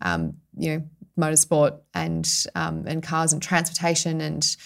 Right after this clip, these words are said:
aerospace and, and all sorts of things. So it's a huge innovation era. And if you think about,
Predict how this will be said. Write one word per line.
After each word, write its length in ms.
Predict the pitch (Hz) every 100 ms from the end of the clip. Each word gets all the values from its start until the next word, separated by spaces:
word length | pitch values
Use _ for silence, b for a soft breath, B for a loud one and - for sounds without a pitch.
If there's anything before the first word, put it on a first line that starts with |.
| B B -
aerospace 640 | 190 180 - 156 156 -
and, 260 | 151 160 -
and 140 | 160 156
all 100 | 160
sorts 320 | 165 170 165
of 80 | 160
things. 480 | 170 160 156 - -
So 360 | - 165 160 160
it's 160 | 185 180
a 60 |
huge 400 | 196 - 214 202
innovation 500 | - 170 160 160 165
era. 480 | 147 160 170 160 -
And 140 | - 175
if 100 | 185
you 60 |
think 240 | 185 208 202
about, 380 | 180 160 -